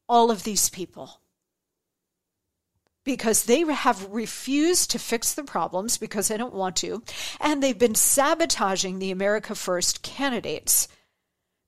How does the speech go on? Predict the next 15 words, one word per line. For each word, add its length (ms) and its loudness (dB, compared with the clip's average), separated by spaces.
basically 480 4
because 380 0
they 120 2
want 220 0
to 80 2
just 340 0
be 120 -6
the 120 2
controlled 640 0
opposition 600 -2
in 100 -6
Congress, 520 -2
easily, 760 2
uh, 180 4
controlled 720 0